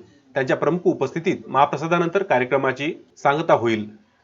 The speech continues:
अन्न छत्रालयामार्फत नियमित अन्नदान सुरू असून सदर सप्ताहाच्या निमित्त शहरातील विविध दानशूर भक्त मंडळींनी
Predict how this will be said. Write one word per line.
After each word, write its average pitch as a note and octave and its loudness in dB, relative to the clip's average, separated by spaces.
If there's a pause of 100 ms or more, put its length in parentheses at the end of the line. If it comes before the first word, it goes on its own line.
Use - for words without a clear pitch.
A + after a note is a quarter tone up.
(140)
अन्न D3+ 2
छत्रालयामार्फत E3+ 2
नियमित D3+ 0
अन्नदान C#3 0
सुरू C#3 -2
असून C#3+ 2
सदर D3 2
सप्ताहाच्या C#3+ 0
निमित्त D#3 -4 (640)
शहरातील E3 2
विविध D#3 2
दानशूर C#3+ 4
भक्त C3 -2
मंडळींनी C#3+ 0